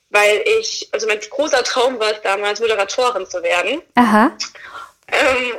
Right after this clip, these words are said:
Speaker 1: und das ging aber auch relativ schnell vorbei, weil ich dann eher gemerkt habe, oh,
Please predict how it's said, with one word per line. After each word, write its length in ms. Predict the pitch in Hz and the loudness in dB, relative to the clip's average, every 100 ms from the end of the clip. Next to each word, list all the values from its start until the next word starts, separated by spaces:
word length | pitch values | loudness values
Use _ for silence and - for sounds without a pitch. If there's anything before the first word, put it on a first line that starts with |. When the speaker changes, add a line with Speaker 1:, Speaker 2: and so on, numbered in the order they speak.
| - | -6
Speaker 1:
und 840 | 226 233 233 233 240 226 - - - _ _ _ _ _ | -4 -2 -2 -4 -10 -10 -12 -12 -20 _ _ _ _ _
das 180 | 247 254 | 0 2
ging 140 | 285 | 2
aber 180 | 254 233 | 2 2
auch 80 | 233 | 2
relativ 420 | 247 254 277 240 | 2 0 -4 -4
schnell 600 | - 233 220 220 220 - - - | -2 0 0 0 -4 -8 -12 -4
vorbei, 480 | 233 202 208 381 - - - - - - | 0 2 2 2 -4 -18 -18 -16 -18 -10
weil 160 | - 220 | -2 0
ich 60 | 254 | 0
dann 120 | 226 | -2
eher 200 | - 226 | -2 -2
gemerkt 340 | 226 226 226 233 | -2 -4 -2 -2
habe, 220 | 220 214 | -2 -2
oh, 380 | 214 240 247 247 | -4 -4 -2 -2